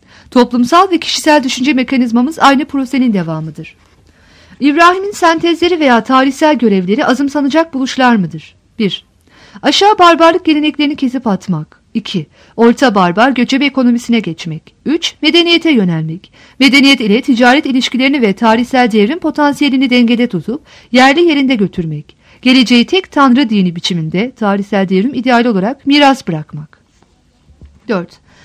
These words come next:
her yanda sunaklar, karargahlar kurarak Filistin'de kentleşmeye yönelmek, dört yol ağzını tutmak.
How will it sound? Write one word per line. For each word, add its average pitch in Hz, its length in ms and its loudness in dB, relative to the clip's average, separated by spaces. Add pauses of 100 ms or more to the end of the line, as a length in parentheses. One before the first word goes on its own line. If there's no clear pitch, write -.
(300)
her 370 200 2
yanda 359 320 2
sunaklar, 214 640 -2
karargahlar 247 720 2
kurarak 185 420 -4 (200)
Filistin'de 311 520 0
kentleşmeye 277 640 0
yönelmek, 202 600 -2
dört 311 240 0
yol 302 140 0
ağzını 233 340 2
tutmak. 180 520 -10